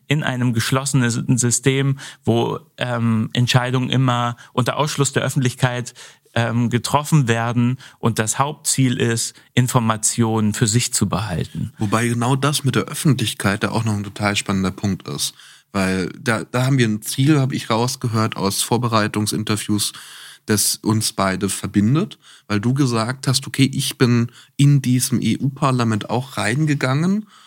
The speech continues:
Speaker 2: um komplexe Metadebatten, also wo die Leute sich noch fragen, was geht denn jetzt mich das an, worüber
Speaker 1: Mhm.
Speaker 2: die faseln,
Speaker 1: Mhm.
Speaker 2: zu übersetzen.
Speaker 1: Mhm.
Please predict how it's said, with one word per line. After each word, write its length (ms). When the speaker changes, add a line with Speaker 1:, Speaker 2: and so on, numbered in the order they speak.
Speaker 2:
um 300
komplexe 1400
Metadebatten, 1040
also 360
wo 140
die 80
Leute 300
sich 100
noch 120
fragen, 200
was 140
geht 120
denn 60
jetzt 240
mich 220
das 180
an, 220
worüber 280
Speaker 1:
Mhm. 60
Speaker 2:
die 100
faseln, 800
Speaker 1:
Mhm. 60
Speaker 2:
zu 100
übersetzen. 800
Speaker 1:
Mhm. 300